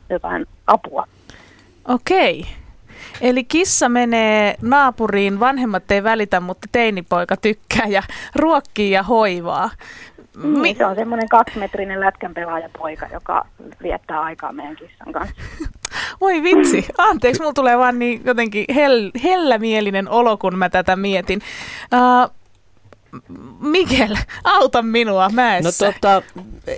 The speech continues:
Speaker 3: ehkä lähestyisin asiaa siinä mielessä, että tota, mikä estäisi naapureille tai kysymästä, että mi-, mikä siinä on se juttu, että miksei hän saisi viedä sitä huoneeseen ja helliä. Tietysti jos on allergia tai jotain, niin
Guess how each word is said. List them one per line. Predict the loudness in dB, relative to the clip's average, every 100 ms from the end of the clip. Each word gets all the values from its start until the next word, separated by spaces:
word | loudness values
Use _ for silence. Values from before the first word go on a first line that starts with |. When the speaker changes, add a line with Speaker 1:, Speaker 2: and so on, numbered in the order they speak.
| -8
Speaker 3:
ehkä | -4 -2 0 -2 -2
lähestyisin | -2 0 0 -2 -4 -2 0
asiaa | 0 0 0 2 0 -4 -14 -12 -6
siinä | -2 -2 -2
mielessä, | 0 0 0 -2 -2
että | -2 -2 -4
tota, | -4 -2 -2 -2 -12 -18 -18 -18 -20 -20 -20 -20 -20 -18 -6
mikä | -4 0 2
estäisi | 2 0 -2 -2 -4
naapureille | -4 -2 -2 0 0 0 -4 -8 -20 -20 _ _ -20 -12 -4
tai | -4
kysymästä, | -2 -2 -2 -2 -2 -2 -4
että | -4 -6
mi-, | -8 -8
mikä | -8 -4 -4
siinä | -6 -6 -6
on | -6
se | -6
juttu, | -6 -6 -8 -6 -4
että | -4
miksei | -8 -8 -6 -4
hän | -6 -6
saisi | -2 -2 -2 -6 -10
viedä | -8 -8 -8
sitä | -12 -12 -10
huoneeseen | -8 -8 -10 -12 -10 -10
ja |
helliä. | -8 -8 -8 -12 -12 -6
Tietysti | -6 -6 -6
jos | -6 -4
on | -2
allergia | 0 0 -4 -6 -8 -6
tai | -4 -4
jotain, | -4 -6 -6 -8
niin | -10